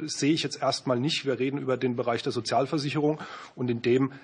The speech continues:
kann der Bund, äh, zunächst mal, ohne dass er die Länder beteiligen muss, äh, entsprechende Regelungen treffen. Was an der Stelle aber wirklich wichtig ist, ist, dass man, wenn man die Stellungnahme der Regierungskommission ernst nimmt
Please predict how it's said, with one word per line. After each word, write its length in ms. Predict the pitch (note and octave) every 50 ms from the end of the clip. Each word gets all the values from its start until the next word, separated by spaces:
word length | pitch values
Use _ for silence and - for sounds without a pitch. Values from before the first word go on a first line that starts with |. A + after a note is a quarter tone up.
| - _
kann 280 | - - - A#2+ B2 B2
der 80 | B2 A2+
Bund, 440 | - - B2+ B2+ C#3 C#3+ - - - -
äh, 160 | B2 A#2 A2+
zunächst 440 | - - A#2+ A#2+ A#2+ A#2+ - - C3
mal, 120 | B2 A#2
ohne 280 | A#2+ B2 A#2+ B2 C3 A#2
dass 180 | A#2+ A#2 A2+
er 60 | A#2
die 60 | G#2 A#2
Länder 280 | G#2+ A2+ A#2 A#2 A#2+
beteiligen 540 | A2 G#2+ - - A2 G#2+ A2+ A#2 A#2 A#2+ A#2+
muss, 300 | A#2 A#2 A#2+ A2+ - - - - - - - - -
äh, 260 | A#2 A#2 A#2 A#2 -
entsprechende 640 | - A#2 - - - A2+ - B2+ B2 B2 A#2+ G#2 G#2+
Regelungen 560 | A2+ A2+ A2+ A#2+ G#2+ A#2 A2+ A#2 A#2 A2 A2 - - - - - _ -
treffen. 460 | - - A#2+ A#2+ A#2 - - G2+ F#2+ - - - -
Was 200 | - C3 C#3 -
an 100 | D3+ C#3+
der 120 | C#3+ C#3
Stelle 340 | C3 - - C#3+ C3 C3+ -
aber 260 | C#3 C3+ C#3 C3+ C#3 - D#3
wirklich 400 | B2+ C#3+ C#3 - D#3 C#3+ - - - B2+ A#2+
wichtig 460 | B2+ D#3+ D#3 - - F3 E3 - -
ist, 160 | D#3+ D#3 -
ist, 160 | D#3+ D#3 - -
dass 160 | C#3+ - -
man, 240 | D3 C#3 B2+ A#2 A2+
wenn 160 | C3 D3 E3
man 260 | E3 E3+ E3+ E3 D3 -
die 280 | - D3+ D3 D3 D3 D3
Stellungnahme 560 | - - - D3 D3 D3+ D3+ D3+ D3 C#3+ C#3+ C#3+
der 80 | C3+
Regierungskommission 800 | C3+ C3 D#3 D#3+ D#3+ D#3+ - - - D#3+ D#3 C#3+ - C#3+ C#3+ C#3+ C#3+
ernst 420 | - D#3+ E3 F3 E3 - - - -
nimmt 320 | B2 A2+ A2 G#2 - -